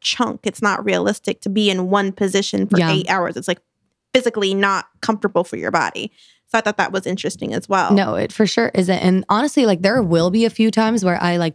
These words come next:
Speaker 2: wake up and I'm like, I go to sleep laying on my back and I wake up in the exact same position. And that's when my body hurts.
Speaker 1: Mm-hmm.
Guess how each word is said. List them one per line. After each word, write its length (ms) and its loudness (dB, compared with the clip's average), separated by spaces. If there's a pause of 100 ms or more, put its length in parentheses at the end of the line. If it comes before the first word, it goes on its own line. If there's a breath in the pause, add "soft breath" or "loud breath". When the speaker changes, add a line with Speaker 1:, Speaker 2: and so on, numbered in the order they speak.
Speaker 2:
wake 240 2
up 220 0
and 140 2
I'm 120 0
like, 240 -2
I 120 2
go 180 2
to 80 2
sleep 380 0
laying 280 2
on 60 2
my 140 2
back 340 -2 (160)
and 140 2
I 40 0
wake 240 0
up 140 -2
in 60 0
the 100 -4
exact 320 -4
same 160 -4
position. 480 0
And 220 2
that's 240 -2
when 100 2
my 100 4
body 240 2
hurts. 380 0
Speaker 1:
Mm-hmm. 320 2